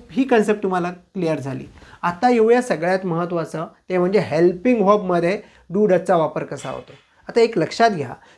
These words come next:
जेव्हा do, does, did हेल्पिंग व्हर्ब येतं, त्यावेळी त्याचा कुठलाही अर्थ घ्यायचा नाही, जसं आपण इथे करणे वगैरे डोक्यामध्ये असतं. का?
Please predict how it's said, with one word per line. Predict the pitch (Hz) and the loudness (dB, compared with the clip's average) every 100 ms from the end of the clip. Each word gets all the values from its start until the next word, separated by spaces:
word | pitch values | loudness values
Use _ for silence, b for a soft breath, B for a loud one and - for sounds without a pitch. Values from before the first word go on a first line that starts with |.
| - | 2
जेव्हा | 185 226 | 6 6
do, | 262 180 247 269 | 4 2 0 0
does, | 247 254 220 | 2 0 0
did | 226 240 | -2 -2
हेल्पिंग | 110 170 220 214 302 | -2 0 0 0 0
व्हर्ब | 262 254 247 | 4 4 4
येतं, | 240 220 175 165 b _ | 2 2 -4 -6 b _
त्यावेळी | 233 226 247 | 4 6 6
त्याचा | 240 240 | 4 2
कुठलाही | 254 240 - 240 240 233 294 | 0 -2 -4 0 2 2 -2
अर्थ | - 214 208 247 | 0 -2 0 -2
घ्यायचा | 214 180 214 214 202 | 0 0 -2 -4 -4
नाही, | 185 156 147 170 - b - | -2 -4 -4 -6 -8 b -8
जसं | 175 170 | -4 2
आपण | 208 208 | 2 2
इथे | 196 208 | 2 0
करणे | 214 190 185 208 | 4 2 4 4
वगैरे | 220 220 220 | 4 6 4
डोक्यामध्ये | 214 190 180 180 175 165 | 4 2 0 0 0 -2
असतं. | 147 131 - - b b b b _ - | -4 -8 -18 -20 b b b b _ 2
का? | 208 139 | 2 0